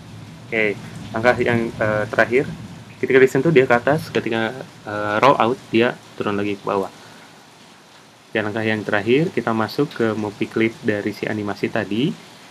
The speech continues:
Kita bikin satu buah layer di atas dari layer karakter. Kita kasih nama masking. Ya, kita masukkan satu buah kotak di sini.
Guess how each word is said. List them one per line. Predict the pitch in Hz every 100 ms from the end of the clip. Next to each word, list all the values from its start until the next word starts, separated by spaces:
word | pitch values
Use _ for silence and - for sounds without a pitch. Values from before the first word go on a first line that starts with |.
| - -
Kita | 117
bikin | 110 110 147
satu | 147 123 117
buah | 107 104
layer | 110 113 110 107 117 147 147
di | 113 107
atas | 104 - 107
dari | 113 107 110
layer | 104 104 101
karakter. | 107 95 - 113 135 180 175 - - - - - - - - - - -
Kita | 113 104 98
kasih | 107 - 110 107
nama | 101 101 104 135 147 151 156 165 - - - - - - - - - - - - - - - - - -
masking. | 110 107 107 101 - 135 160 170 - - - - - - - - - -
Ya, | - - -
kita | - 117 107 - - - - - - - - - 123
masukkan | 107 - 113 131 139 147 147 -
satu | 107 104 117 107
buah | 107 101
kotak | 107 101 123 -
di | 113 101
sini. | 113 120